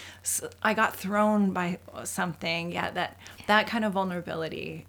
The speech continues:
Speaker 1: the reward and the risk are really, oh, they're such
Speaker 2: Mm,
Speaker 1: interesting
Speaker 2: yeah.
Speaker 1: bedfellows. Yeah.
Speaker 2: Yes. Yeah.
Speaker 1: Yeah. I'm, I would love, you know, to think about, it's, you know, we think about, we talk about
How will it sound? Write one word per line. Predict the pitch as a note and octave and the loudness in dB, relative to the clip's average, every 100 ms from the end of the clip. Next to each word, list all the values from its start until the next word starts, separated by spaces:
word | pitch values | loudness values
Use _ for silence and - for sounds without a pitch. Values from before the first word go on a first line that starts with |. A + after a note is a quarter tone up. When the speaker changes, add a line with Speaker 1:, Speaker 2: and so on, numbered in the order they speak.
| - | 2
Speaker 1:
the | G#3+ | 4
reward | G#3 A#3 G#3+ A3+ A#3 A#3 A3 | 8 6 6 4 6 4 4
and | G3 | 2
the | F3+ | 2
risk | F3 D3+ - - - - - - - - - | -2 -4 -6 -10 -12 -18 -20 -20 -20 -10 2
are | G3 F3+ F#3 - | 4 4 -2 -2
really, | G#3+ A#3+ A#3+ A#3+ A3+ A3 G#3 G3+ F#3 F3+ E3+ - - - - - - - | 2 6 8 8 8 6 6 4 2 0 -2 -4 -12 -20 -20 -20 -20 -2
oh, | A#3 A#3+ A#3+ A3+ | 4 6 6 6
they're | G#3+ A3+ | 4 4
such | - G#3+ - | 0 -2 2
Speaker 2:
Mm, | |
Speaker 1:
interesting | G3+ G3+ - G3+ | 0 0 0 0
Speaker 2:
yeah. | C4 E3 | 0 -2
Speaker 1:
bedfellows. | E3+ - - D#3+ E3 - - - | -2 -4 -4 -6 -8 -12 -20 -18
Yeah. | - F3 D3+ | -8 -6 -4
Speaker 2:
Yes. | - D#3+ - - - - - | -6 -8 -10 -14 -12 -10 -6
Yeah. | |
Speaker 1:
Yeah. | E3+ D#3+ D#3+ D#3+ - - - - - | -4 -4 -6 -8 -14 -14 -14 -14 0
I'm, | D4 D4 - | 4 4 6
I | B3 C4+ | 4 4
would | D4 D4 | 2 2
love, | E4 G#4 G#4+ F#4+ - | 6 6 4 0 -4
you | B3+ | 0
know, | C#4+ C#4 | 2 2
to | - B3+ | -2 -2
think | C4+ C#4 | 2 2
about, | D#4 D4+ A#3+ | 4 2 2
it's, | A#3+ - - - - | 0 -8 -12 -18 -4
you | B3+ | 0
know, | A#3+ | 4
we | A#3 | 2
think | A3+ A#3 A#3+ | 0 -2 0
about, | A#3 G#3+ G3 G3+ - - - - - - | 2 2 2 0 -8 -20 -20 -20 -20 -2
we | G#3 | -2
talk | G#3 F#3+ F#3+ | 0 -4 -2
about | G3+ F#3+ G3+ G3 | -2 0 0 -2